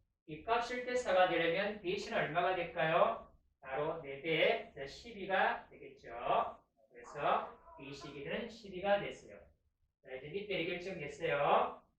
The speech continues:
자, 그러면 이제 높이를 또 구해봐야 되겠죠. 자, 높이를 구하기 위해서 이 점을 지나는 그 수선을 이렇게 이쁘게 이렇게 그어줍시다.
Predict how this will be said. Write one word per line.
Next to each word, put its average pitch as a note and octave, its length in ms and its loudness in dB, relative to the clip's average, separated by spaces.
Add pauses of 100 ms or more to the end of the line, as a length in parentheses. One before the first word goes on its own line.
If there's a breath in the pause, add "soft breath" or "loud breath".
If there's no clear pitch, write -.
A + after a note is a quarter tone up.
(520)
자, - 160 -6
그러면 G3+ 580 2
이제 E3 200 -4
높이를 C4 400 2
또 - 140 2
구해봐야 A3 340 6
되겠죠. - 840 4 (220)
자, F3+ 140 -2
높이를 F#3+ 460 0
구하기 D#3 260 4
위해서 D3+ 760 2 (520)
이 G#3 240 -4
점을 G3+ 420 2
지나는 D#3 800 0
그 D3 140 -6
수선을 A3+ 920 0
이렇게 D3 360 -4
이쁘게 F#3+ 760 -4
이렇게 F3+ 440 -6
그어줍시다. - 1000 -6